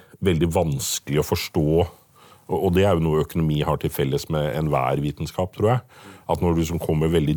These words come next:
dypt inn i den vitenskapen, da, så blir det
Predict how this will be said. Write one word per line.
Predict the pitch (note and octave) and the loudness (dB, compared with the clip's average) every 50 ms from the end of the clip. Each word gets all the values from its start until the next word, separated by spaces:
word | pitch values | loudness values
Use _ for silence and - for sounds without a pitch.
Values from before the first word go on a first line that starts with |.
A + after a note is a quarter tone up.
| D#2 | 0
dypt | C#2+ E2 E2 - - - - - - | 0 -2 -2 -2 -4 -12 -14 -8 -6
inn | C#2+ C2 C2+ C#2 D2+ | -4 -4 -2 -2 0
i | E2 E2+ | 0 2
den | D#2+ C#2+ C#3+ D#2+ E2 | 2 0 0 0 0
vitenskapen, | E2+ D3 - - C2 - - E2+ D#2+ D#2+ - - D3 | 0 0 -2 -4 -8 -6 -2 -2 -2 -2 -2 -2 0
da, | D3 A#2 - | 0 0 0
så | - G#2 | 0 0
blir | F2+ E2+ - D2+ D2 D#2+ E2 D2+ | -2 0 0 -2 0 0 0 0
det | C#2+ C#2 C2 C2+ D2 | 0 0 0 0 -2